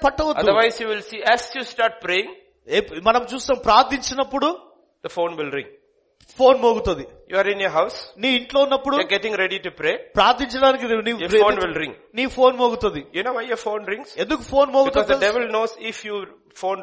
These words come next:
Speaker 2: rings, you will leave your prayer to attend the call.
Speaker 1: ఇదిగో నీవు, నీవు అపవాదికి తెలుసు, నీ ఫోన్ మోగినప్పుడు ప్రార్థన వదిలేసి నీ ఫోన్ ని నీవు, నీవు
Speaker 2: You think it
Speaker 1: తీసుకుంటావు.
Speaker 2: is not real.
Speaker 1: అది నీవు నిజం అనుకోవచ్చు.
Speaker 2: He will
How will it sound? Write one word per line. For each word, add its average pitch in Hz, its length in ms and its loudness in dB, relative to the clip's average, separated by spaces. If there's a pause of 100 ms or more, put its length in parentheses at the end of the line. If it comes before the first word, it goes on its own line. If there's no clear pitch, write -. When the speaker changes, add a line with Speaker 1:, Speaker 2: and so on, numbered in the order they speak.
Speaker 2:
rings, 196 240 -10
you 190 100 -10
will 170 180 -8
leave 190 180 -10
your 165 160 -4
prayer 156 260 -2
to 160 100 -4
attend 143 280 -10
the 123 120 -8
call. 101 140 -6 (180)
Speaker 1:
ఇదిగో 269 240 4 (140)
నీవు, 262 220 0 (300)
నీవు 226 200 2
అపవాదికి 277 480 4
తెలుసు, 262 320 -6
నీ 254 60 -4 (160)
ఫోన్ 254 260 8
మోగినప్పుడు 262 560 4 (320)
ప్రార్థన 202 420 4
వదిలేసి 254 440 0
నీ 254 60 -4 (120)
ఫోన్ 240 220 4
ని 254 120 -2
నీవు, 240 160 2 (200)
నీవు 214 140 -2 (300)
Speaker 2:
You - 140 -2
think 294 180 -2
it - 60 -6
Speaker 1:
తీసుకుంటావు. 269 80 -8
Speaker 2:
is - 120 -16
not 240 120 0 (100)
real. 190 160 2 (240)
Speaker 1:
అది 269 140 -2 (100)
నీవు 262 160 -2 (140)
నిజం 302 260 4
అనుకోవచ్చు. 285 500 0 (140)
Speaker 2:
He 262 100 -4
will 175 160 0